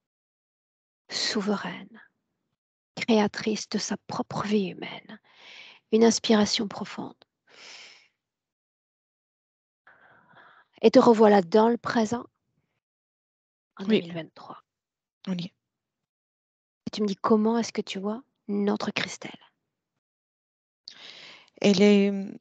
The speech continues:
Speaker 2: l'aspect, c'est, c'est le sien, comme, comme je l'ai vu à tout à l'heure. Et, euh,
Speaker 1: Dans
Speaker 2: et
Speaker 1: son
Speaker 2: c-,
Speaker 1: corps, oui ou non ?
Speaker 2: dans son corps, oui. Oui, oui. Et puis, euh,
Speaker 1: On prend
Speaker 2: elle
Speaker 1: le
Speaker 2: me
Speaker 1: temps, on
Speaker 2: montre
Speaker 1: prend le
Speaker 2: que
Speaker 1: temps.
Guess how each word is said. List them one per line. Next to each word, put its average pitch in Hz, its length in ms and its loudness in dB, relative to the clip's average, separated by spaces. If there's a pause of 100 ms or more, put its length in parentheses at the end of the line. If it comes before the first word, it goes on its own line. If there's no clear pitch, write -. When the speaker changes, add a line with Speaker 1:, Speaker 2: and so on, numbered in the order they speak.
Speaker 2:
l'aspect, 214 520 4
c'est, 180 380 -2 (480)
c'est - 220 -4
le 170 80 -4
sien, 220 340 -10
comme, 175 360 -16
comme 185 200 -12
je 175 80 -10
l'ai 175 100 -8
vu 170 140 -12
à 175 60 -10
tout - 200 -16
à 175 40 -4
l'heure. 208 180 -6 (600)
Et, 185 320 -2
euh, 175 260 -12 (1200)
Speaker 1:
Dans 226 140 6
Speaker 2:
et - 20 -2
Speaker 1:
son 240 140 0
Speaker 2:
c-, 220 60 0
Speaker 1:
corps, 233 200 2
oui 220 160 6
ou 202 80 4
non ? 185 180 -6 (460)
Speaker 2:
dans 196 120 0
son 190 160 -4
corps, 180 300 -4
oui. 180 180 -6 (320)
Oui, 190 120 -4
oui. 170 180 -14 (840)
Et 185 80 -16
puis, 180 380 -4
euh, 165 220 -4 (1000)
Speaker 1:
On 226 60 -12
prend - 160 0
Speaker 2:
elle 185 60 2
Speaker 1:
le 190 100 2
Speaker 2:
me 190 40 -4
Speaker 1:
temps, 190 60 -2
on - 40 0
Speaker 2:
montre 185 200 0
Speaker 1:
prend - 80 -4
le 269 60 -2
Speaker 2:
que 180 240 2
Speaker 1:
temps. 180 100 -12